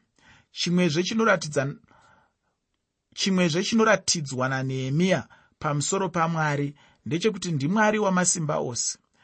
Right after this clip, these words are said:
Mwari haana chinomukunda. Hapana chinhu chakambomutadzisa kuti vavariro dzake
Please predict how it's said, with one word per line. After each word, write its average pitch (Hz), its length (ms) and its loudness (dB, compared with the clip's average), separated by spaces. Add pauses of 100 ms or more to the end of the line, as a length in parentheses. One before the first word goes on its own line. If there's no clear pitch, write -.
(300)
Mwari 160 280 4
haana 156 400 2
chinomukunda. 151 800 -4 (420)
Hapana 196 420 0
chinhu 180 540 2 (300)
chakambomutadzisa 160 1040 0
kuti 180 280 -6
vavariro 180 480 2
dzake 135 540 -4